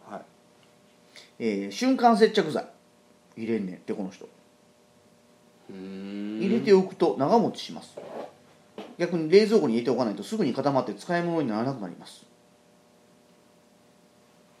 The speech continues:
Speaker 1: 俺の思ってる接着剤で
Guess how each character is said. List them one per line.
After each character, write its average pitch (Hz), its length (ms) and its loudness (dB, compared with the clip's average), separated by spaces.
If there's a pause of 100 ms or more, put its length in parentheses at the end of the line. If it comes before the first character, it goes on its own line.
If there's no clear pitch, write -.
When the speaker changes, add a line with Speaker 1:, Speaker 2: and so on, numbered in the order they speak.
(400)
Speaker 1:
俺 131 200 -4
の 214 160 0 (140)
思 180 220 -2
っ 180 60 -6
て 170 180 -6
る 156 100 -6
接 160 260 -8
着 147 260 -6
剤 95 220 -2
で 95 60 -8